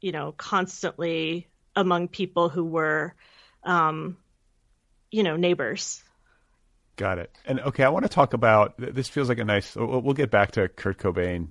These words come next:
Speaker 2: um, if there's something to, to, you know, if there's a place to go there. But I, I feel like I, I wanna hear you talk about, uh, identity a bit more, because, you know, you were not raised, unless I'm mistaken, on, uh,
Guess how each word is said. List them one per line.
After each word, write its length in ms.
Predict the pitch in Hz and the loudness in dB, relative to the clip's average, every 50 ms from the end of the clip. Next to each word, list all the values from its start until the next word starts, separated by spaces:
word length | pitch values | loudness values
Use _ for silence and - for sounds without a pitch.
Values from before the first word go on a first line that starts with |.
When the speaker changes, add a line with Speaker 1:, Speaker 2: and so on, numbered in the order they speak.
| - - - | -12 -18 -12
Speaker 2:
um, 380 | - 92 87 82 82 80 76 - - - - _ _ _ _ _ _ _ _ _ _ _ _ _ - | -8 -6 -4 -4 -4 -6 -8 -12 -16 -20 -20 _ _ _ _ _ _ _ _ _ _ _ _ _ -16
if 100 | - - | -8 -4
there's 200 | 104 92 85 - | -4 -4 -2 -2
something 260 | 107 90 - 95 85 | -4 -4 -4 -4 -6
to, 160 | 85 80 78 - _ - | -6 -6 -8 -10 _ -10
to, 380 | - 104 92 85 80 80 82 - - - - _ | -6 -4 -2 -2 -2 -4 -6 -8 -14 -20 -20 _
you 80 | - 101 | -12 -12
know, 40 | 85 | -8
if 60 | - | -6
there's 160 | 95 92 - | -8 -6 -6
a 40 | - | -6
place 280 | - - 98 92 - - | -4 -2 -2 -2 -2 -4
to 80 | - | -6
go 200 | 87 87 82 85 | -4 -2 -2 -2
there. 260 | 82 85 82 82 82 80 | -2 -2 -2 -2 -4 -2
But 220 | - 87 - - | -2 -4 -2 0
I, 80 | 107 110 110 - - | -2 -2 -2 -2 -2
I 100 | 117 117 | -4 -4
feel 180 | - - 143 147 | -2 0 0 0
like 180 | 151 135 - | 0 0 2
I, 280 | 120 110 104 98 98 - _ _ _ _ _ _ _ _ _ _ _ _ - _ _ _ - | 2 2 2 0 -4 -10 _ _ _ _ _ _ _ _ _ _ _ _ -20 _ _ _ 0
I 100 | 120 123 | 0 2
wanna 260 | 123 131 135 135 123 | 4 4 4 4 4
hear 160 | 120 135 135 | 4 4 2
you 120 | 127 123 113 | 2 0 -2
talk 320 | - - 123 120 113 - | 0 2 2 4 4 2
about, 520 | 131 113 110 107 107 104 107 104 - - _ _ _ _ _ _ _ _ _ _ - _ _ _ - | 2 4 4 6 6 6 6 4 2 -2 _ _ _ _ _ _ _ _ _ _ -20 _ _ _ -4
uh, 460 | - 107 104 101 95 92 87 - 52 - - _ _ _ - | -2 0 0 2 0 0 -2 -4 -8 -12 -16 _ _ _ -4
identity 520 | - 117 113 110 110 113 117 120 127 127 127 | -2 -2 2 2 2 2 2 2 2 2 0
a 80 | 127 | 0
bit 160 | 127 135 - - | 0 -2 -4 -4
more, 480 | 139 135 131 131 131 131 131 123 - _ _ _ _ - | -4 -2 0 2 2 2 0 0 -4 _ _ _ _ -10
because, 380 | 123 - - 143 123 117 117 | -8 -2 2 2 2 2 2
you 160 | 123 131 139 | -2 -2 0
know, 60 | 123 113 | 0 0
you 180 | 120 139 147 | 2 2 4
were 120 | 147 151 139 | 4 4 4
not 220 | 135 127 123 120 | 4 4 4 4
raised, 600 | 123 120 117 117 117 117 113 - - - - - - - | 4 6 6 6 4 2 -2 -4 -8 -16 -18 -18 -16 -12
unless 280 | - 110 113 120 117 - | -8 -4 -4 -2 -2 0
I'm 140 | 123 113 104 | 0 -2 -2
mistaken, 540 | 95 - - - 143 147 - 123 107 101 95 | -4 -4 -2 0 0 0 2 0 -2 -2 -2
on, 440 | 82 85 104 104 104 101 101 101 - - | -4 -2 -2 -2 -2 -2 -4 -6 -6 -6
uh, 320 | 104 104 98 92 90 87 | -4 -2 -2 -2 -2 -4